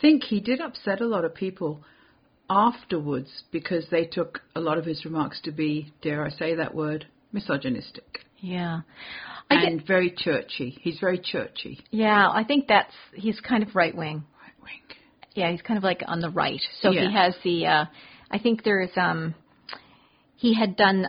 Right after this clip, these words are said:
Speaker 2: up, um, some type of agenda, and one of the things was,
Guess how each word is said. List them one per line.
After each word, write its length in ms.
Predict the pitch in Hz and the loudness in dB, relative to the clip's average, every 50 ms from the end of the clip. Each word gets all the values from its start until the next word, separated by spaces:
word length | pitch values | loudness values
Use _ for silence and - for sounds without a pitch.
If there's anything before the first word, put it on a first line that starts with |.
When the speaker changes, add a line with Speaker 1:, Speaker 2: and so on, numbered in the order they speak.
| - | 0
Speaker 2:
up, 280 | - 180 175 175 - - - | 2 2 2 0 -2 -6 -4
um, 840 | 180 175 170 170 175 170 175 170 170 - - - - - - - - - - - - | -2 0 0 0 0 0 -2 -2 -4 -4 -6 -10 -14 -18 -18 -20 -20 -18 -18 -10 -4
some 140 | - 202 190 | -2 0 0
type 240 | 185 214 208 190 - | 0 0 0 0 -2
of 120 | 180 180 | -4 -4
agenda, 680 | 185 175 165 - 170 165 175 180 175 170 170 180 - - - | -4 -2 0 0 2 2 2 2 2 2 0 0 -2 -2 -4
and 420 | 170 170 170 170 170 175 170 165 - - - - _ _ _ - | -4 -2 -2 -2 -2 -2 -2 -2 -2 -2 -4 -8 _ _ _ -10
one 320 | 185 180 185 190 190 196 | -4 0 4 4 4 4
of 160 | 202 196 185 | 2 0 0
the 80 | 180 175 | -2 -6
things 400 | 180 - 180 170 165 165 165 - - | -6 -4 -6 -6 -6 -8 -8 -8 -8
was, 320 | 165 - - - 160 156 | -6 -6 -4 -6 -6 -8